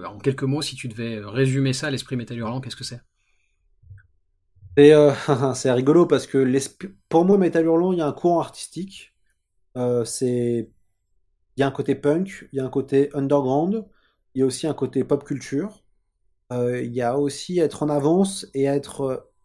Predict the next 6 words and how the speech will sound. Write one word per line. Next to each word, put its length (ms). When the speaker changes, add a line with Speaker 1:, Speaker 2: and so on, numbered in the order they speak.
Speaker 2:
être 680
là 380
pour 160
suivre 280
les 100
tendances. 560